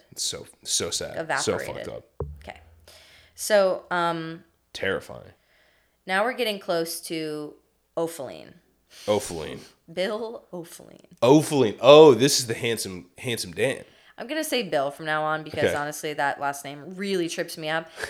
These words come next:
Speaker 2: And I
Speaker 1: <laughs>
Speaker 2: actually wrote in my research document Olafstein
Speaker 1: Did you really?
Speaker 2: a couple of times.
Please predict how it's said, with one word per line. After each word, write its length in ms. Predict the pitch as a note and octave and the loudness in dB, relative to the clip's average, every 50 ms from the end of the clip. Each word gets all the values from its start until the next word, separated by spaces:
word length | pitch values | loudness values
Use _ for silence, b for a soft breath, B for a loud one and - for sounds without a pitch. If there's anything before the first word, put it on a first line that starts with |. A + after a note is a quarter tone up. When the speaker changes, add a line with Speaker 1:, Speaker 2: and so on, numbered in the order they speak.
| B B B | B B B
Speaker 2:
And 100 | F#3+ G3 | 2 4
I 280 | F#3+ F#3+ F#3+ F3+ F3 - | 6 6 6 4 2 2
Speaker 1:
<laughs> 40 | |
Speaker 2:
actually 460 | - F3+ F#3+ F#3+ - - D3+ G#3 G#3 F3 | 4 2 2 2 2 0 0 0 -2 -6
wrote 540 | E3 D3+ D#3 D#3+ E3 E3 F3 F3+ - - G3 F3+ | -6 -6 -2 0 2 2 2 0 -2 -4 -6 -6
in 380 | F3 F3 F3 F3 F3 F3+ F#3 F3+ - - | -6 -6 -6 -6 -6 -8 -8 -12 -12 -8
my 160 | E3+ D#3+ D#3 | -4 -4 -4
research 440 | D3+ D3+ D3 D#3 - F3+ E3+ E3+ - | -4 -6 -8 -8 -8 -8 -6 -2 0
document 480 | F#3 F3+ F3+ - G#3 G3+ G3+ G3 F#3+ - - - | 0 0 0 -2 -6 -6 -6 -6 -6 -8 -12 -12
Olafstein 920 | D3 C#3+ D3 D#3+ F#3 G#3 - - - - - A3 A3 A3+ A#3 B3 B3+ B3+ B3+ - _ _ _ _ _ _ - | -10 -6 -4 -4 -4 -4 -6 -8 -10 -8 -8 -8 -8 -6 -8 -8 -10 -12 -16 -20 _ _ _ _ _ _ -4
Speaker 1:
Did 240 | D3+ C3+ C#3+ D3+ C#3+ | -2 0 2 2 4
you 80 | D#3+ C#3 | 6 8
really? 220 | B2+ B2 B2+ D#3 | 10 10 10 8
Speaker 2:
a 40 | F#3 | 8
couple 300 | F#3 F#3 F3+ - E3 - | 4 2 2 2 -2 -8
of 140 | C3 - - | -8 -8 -10
times. 580 | - D3 C#3 A2+ F#2+ - D#3 - - G#3 G#3 | -10 -10 -8 -8 -8 -8 4 8 8 10 10